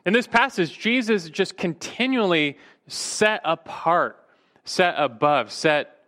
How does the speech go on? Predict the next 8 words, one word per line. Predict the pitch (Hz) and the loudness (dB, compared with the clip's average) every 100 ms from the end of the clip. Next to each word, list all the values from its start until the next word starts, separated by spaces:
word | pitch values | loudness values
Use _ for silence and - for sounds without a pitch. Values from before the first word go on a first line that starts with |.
| _ | _
beyond, | 123 123 135 139 110 | -6 0 2 0 -4
set | - 147 147 | 0 0 0
before | 208 185 - 165 214 226 156 143 147 - _ _ - | -4 -4 -8 0 2 4 4 2 -2 -16 _ _ -2
this | 170 175 | -2 -2
creation | - 151 139 160 165 - 107 104 113 _ _ _ _ | -6 -2 0 0 -2 -8 -8 -10 -16 _ _ _ _
in | 131 | -4
every | 135 139 | -2 -2
dimension. | 123 123 143 - | 0 -2 -4 -12